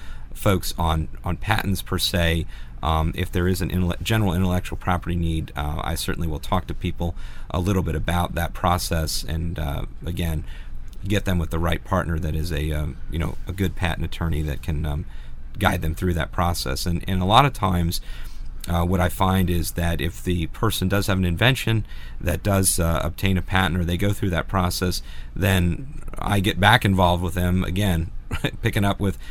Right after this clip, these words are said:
"Okay, we gotta protect the name of this thing. We gotta protect the tagline. We gotta protect the integrity of this by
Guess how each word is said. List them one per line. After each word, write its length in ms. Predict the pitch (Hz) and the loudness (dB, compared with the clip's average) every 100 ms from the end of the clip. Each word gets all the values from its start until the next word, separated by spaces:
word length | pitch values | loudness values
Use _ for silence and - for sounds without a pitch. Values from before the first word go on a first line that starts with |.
| - | -4
"Okay, 260 | - - 120 | -2 4 4
we 100 | 87 | 4
gotta 160 | 90 87 | 0 0
protect 300 | - 104 - | 0 0 2
the 80 | |
name 200 | 95 104 | 2 4
of 100 | 107 | 2
this 200 | 85 82 | 0 -2
thing. 180 | - 80 | -2 -2
We 100 | 82 | 0
gotta 160 | 87 92 | 0 0
protect 320 | 92 101 - | 0 -2 0
the 80 | 90 | -2
tagline. 600 | - 101 101 87 87 80 - - - | 2 2 4 0 0 -2 -6 -10 -2
We 80 | |
gotta 180 | 92 98 | 2 2
protect 460 | - 98 101 90 - - - - | 0 0 2 0 -2 -8 -8 -2
the 120 | 82 | 0
integrity 560 | 92 - 131 127 92 | 0 2 2 4 4
of 120 | 87 82 | 2 2
this 220 | 95 - | 0 0
by 340 | 92 90 87 | 0 2 2